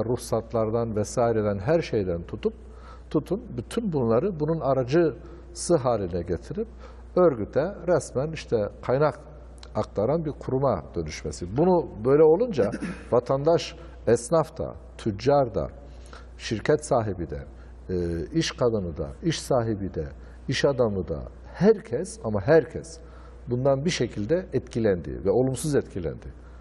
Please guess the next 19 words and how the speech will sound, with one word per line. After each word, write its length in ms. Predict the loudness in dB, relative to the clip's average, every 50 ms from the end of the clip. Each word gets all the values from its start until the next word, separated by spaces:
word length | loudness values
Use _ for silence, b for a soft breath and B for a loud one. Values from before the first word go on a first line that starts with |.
| B B
Çünkü 280 | -10 -8 -4 -4 0
cezalar 500 | 2 2 2 2 2 2 2 2 2 0
kesiliyor, 540 | 0 -2 -4 -4 -4 -4 -2 0 0 0 0
haraçlar 480 | 0 -2 -2 -2 -4 -4 -2 -2 -2 -2
alınıyor, 560 | -2 -2 -2 -2 -2 0 2 4 4 2 2 B B B B B B B B -12 -10 -10 -10 -8 -10 -10 -8 -6
adaletsizlikler 920 | -4 -2 0 2 4 4 4 4 2 0 -6 -6 -8 -6 -2 2 4 4 4
yapılıyor. 640 | 4 2 2 0 0 0 2 4 4 4 4 2 0 -4 -14 -16 -18 -18 -18 -18 -18 -18 -18 -20 -20 -20 -18 -18 -18 -18 -12
İşte 160 | -6 -2 -2
şehrin, 520 | 0 2 2 2 4 4 2 2 2 2 2
belediyenin 480 | 4 4 4 4 4 4 4 4 2
imkanları, 760 | 0 0 -2 -2 -2 -2 -2 0 2 2 4 6 6 6 6 4 B B B B B -4
Diyarbakır 460 | -2 -2 0 -2 -4 -4 -4 -2 -2
Büyükşehir 480 | -2 -2 -2 -2 -2 0 0 0 0 2
Belediyesi 580 | 2 2 2 2 2 0 -2 -2 -2 -4 -4 -2
o-, 440 | -4 -6 -8 -8 -10 -10 -6 -2 -2
oldukça 380 | -2 -2 -2 -4 -2 0 2
önemli, 460 | 4 4 4 2 2 0 0 0 -2 -2
zengin, 440 | 0 0 0 0 0 0 0 0
e, 640 | -2 -4 -10 -14 -16 -16 -16 -18 -18 -18 -8 -2 0